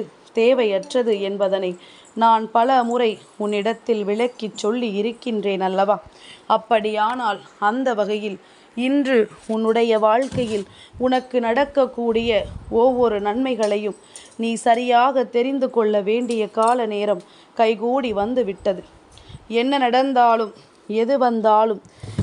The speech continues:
இன்று இரவு நான் சொல்கின்ற இந்த ஒரு விஷயம் உன் வாழ்க்கையில் ஒரு மிகப்பெரிய அற்புதத்தை நடத்தி கொடுக்கும் என்பதில் எந்த ஒரு மாற்று கருத்தும் கிடையாது. அது மட்டுமல்லாமல்,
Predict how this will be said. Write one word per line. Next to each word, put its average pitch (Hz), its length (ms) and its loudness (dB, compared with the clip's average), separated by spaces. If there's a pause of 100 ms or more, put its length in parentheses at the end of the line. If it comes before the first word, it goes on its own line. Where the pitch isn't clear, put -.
(180)
இன்று 269 380 2
இரவு 233 340 2 (360)
நான் 202 360 2
சொல்கின்ற 233 640 0 (140)
இந்த 247 240 0
ஒரு 208 180 0
விஷயம் 208 420 -2 (460)
உன் 233 220 0
வாழ்க்கையில் 233 680 2 (160)
ஒரு 202 200 -2
மிகப்பெரிய 220 600 -2 (100)
அற்புதத்தை 214 720 -2
நடத்தி 208 460 -4
கொடுக்கும் 214 600 -4
என்பதில் 202 460 -2 (500)
எந்த 269 280 2 (100)
ஒரு 214 200 2 (320)
மாற்று 208 380 0
கருத்தும் 208 560 -2
கிடையாது. 208 580 0 (500)
அது 214 220 2
மட்டுமல்லாமல், 208 880 0